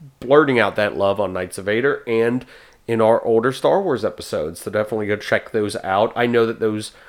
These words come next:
are something that we can definitely revisit. It's been a while, and some opinions may have changed.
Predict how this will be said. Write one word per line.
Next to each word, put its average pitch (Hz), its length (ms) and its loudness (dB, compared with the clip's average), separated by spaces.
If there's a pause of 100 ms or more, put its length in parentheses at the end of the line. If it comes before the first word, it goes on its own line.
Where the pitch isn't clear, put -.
(180)
are 113 100 -8
something 117 280 0
that 117 180 -2
we 131 120 0
can 127 160 -2
definitely 156 360 2
revisit. 120 500 -4
It's 113 100 -12
been 123 120 2
a 135 60 4
while, 107 400 2
and 113 200 -6
some 101 160 -4
opinions 98 420 -6
may 98 120 -2
have 90 120 -6
changed. 101 520 -6